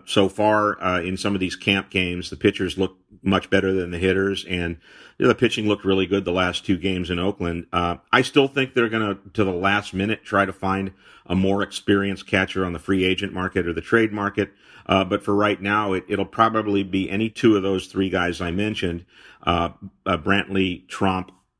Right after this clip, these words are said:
uh, or Heineman, with the third one being on the three-person taxi squad that teams are allowed to take with them, uh, in case, uh, somebody gets hurt or tests positive right away.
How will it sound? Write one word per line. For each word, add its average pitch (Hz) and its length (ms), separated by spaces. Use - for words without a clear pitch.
uh, 90 260
or 90 140
Heineman, 95 540
with 101 200
the 101 80
third 139 440
one 101 400
being 107 320
on 98 340
the 92 420
three-person 113 800
taxi 110 480
squad 85 480
that 78 160
teams 98 340
are 87 120
allowed 85 460
to 85 360
take 101 280
with 98 280
them, 87 300
uh, 85 220
in 87 140
case, 85 400
uh, 82 140
somebody 85 440
gets 80 180
hurt 82 240
or 76 60
tests 78 260
positive 78 500
right 73 140
away. 71 340